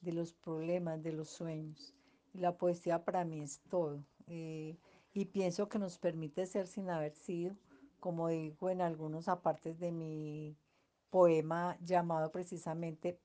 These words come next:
Poema Mío. Entonces, la, digamos que la poesía es todo. Y es como decía Gardiazabal en un prólogo que tengo para un libro sin editar que me hizo él, donde dice que los poetas tenemos la virtud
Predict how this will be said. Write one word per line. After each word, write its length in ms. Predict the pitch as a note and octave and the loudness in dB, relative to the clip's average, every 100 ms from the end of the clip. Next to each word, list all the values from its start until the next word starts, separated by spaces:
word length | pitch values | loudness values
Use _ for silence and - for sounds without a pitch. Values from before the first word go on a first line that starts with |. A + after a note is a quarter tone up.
| - | 2
Poema 420 | E3+ D#3 D3 D3 | 4 4 0 -2
Mío. 320 | E3+ D#3+ D3+ - _ - _ | -2 -4 -6 -12 _ -20 _
Entonces, 280 | - F3+ F#3 | -2 2 4
la, 160 | G3+ G3+ | 4 4
digamos 440 | F3+ F3 E3+ F3+ - | 2 0 0 -2 -4
que 140 | A3 | 2
la 280 | G3 F3 E3 | 6 6 6
poesía 600 | - E3+ D#3+ - G#3 G3+ - | 2 0 0 0 4 4 2
es 240 | D#3 D3+ - | -6 -6 -2
todo. 340 | F#3 E3 D3 D3+ _ _ _ _ | 2 2 0 -10 _ _ _ _
Y 200 | - A3+ | 0 8
es 220 | G#3+ G#3 - | 8 8 2
como 240 | A#3+ A#3+ | 2 4
decía 340 | G#3+ G3+ F#3+ | 4 4 2
Gardiazabal 760 | G3 A3+ G3 G3 G3 F3+ F3+ G#3 | 6 4 4 0 6 8 8 6
en 120 | G#3+ | 0
un 420 | F#3+ F3+ F#3 F#3+ | -2 -4 -6 -8
prólogo 440 | G3 A3 G#3+ G#3+ G#3+ | -2 2 2 2 0
que 120 | G#3+ | -2
tengo 340 | G#3+ F3 F#3 | -4 -2 -2
para 200 | G3 G#3 | 2 2
un 160 | F#3 F3 | 4 0
libro 340 | F#3 G3+ G#3 | -2 0 0
sin 220 | G#3+ G#3 F#3 | -2 -4 -2
editar 480 | F3 E3 - E3 | -4 -4 -2 -2
que 160 | - G#3+ | -2 -4
me 160 | G3+ F3+ | -2 -4
hizo 260 | D#3+ G3+ | -4 -2
él, 200 | G3 F#3 | -2 -2
donde 260 | G3 G3 F#3 | -6 -4 -2
dice 460 | E3+ D#3+ E3+ G3+ - - - - - - - _ _ _ | -4 -4 -6 -6 -8 -20 -20 -20 -20 -20 -20 _ _ _
que 180 | - A#3+ | 8 10
los 220 | A3+ G#3+ | 12 8
poetas 480 | - G#3+ G3 A3 A3+ | 6 6 8 4 4
tenemos 500 | B3 G#3 F3 G3 A3+ | 2 4 2 0 2
la 180 | G#3+ F#3+ | 6 6
virtud 600 | F3+ E3+ _ A3 C4 | 4 -2 _ 0 0